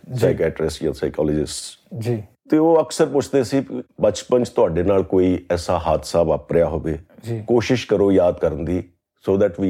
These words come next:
Speaker 2: are able to treat you in that context।"
Speaker 1: ਜੀ।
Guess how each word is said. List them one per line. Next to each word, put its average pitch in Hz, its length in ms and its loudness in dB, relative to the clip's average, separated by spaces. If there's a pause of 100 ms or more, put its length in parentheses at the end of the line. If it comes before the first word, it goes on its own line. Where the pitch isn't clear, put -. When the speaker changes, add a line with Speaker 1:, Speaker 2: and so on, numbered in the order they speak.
Speaker 2:
are 95 260 0
able 90 180 2
to 110 180 0 (680)
treat 120 360 2
you 92 120 2 (600)
in 104 40 4
that 98 240 2 (140)
context।" - 560 -6 (180)
Speaker 1:
ਜੀ। 117 220 -6